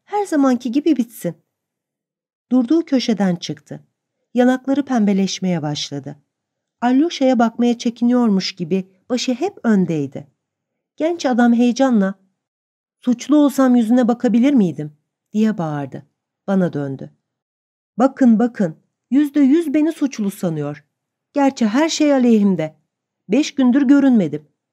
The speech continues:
Nişanlımın yanında olduğumu söylemişler. Ama sen beni bağışlıyor, elini ver, hepsi bitsin diyorsun. Canım Natasha'm benim. Suçum yok emin ol. Şu kadarcık bile yok. Hatta tam tersine." "İyi ama sen orada,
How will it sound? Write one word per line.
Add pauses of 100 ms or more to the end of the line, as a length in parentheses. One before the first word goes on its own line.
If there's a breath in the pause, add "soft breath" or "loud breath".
(160)
Nişanlımın
yanında
olduğumu
söylemişler. (460)
Ama
sen
beni
bağışlıyor, (300 soft breath)
elini
ver, (160)
hepsi
bitsin
diyorsun. (640)
Canım
Natasha'm
benim. (440)
Suçum
yok
emin
ol. (340)
Şu
kadarcık
bile
yok. (280)
Hatta
tam
tersine." (800)
"İyi
ama
sen
orada,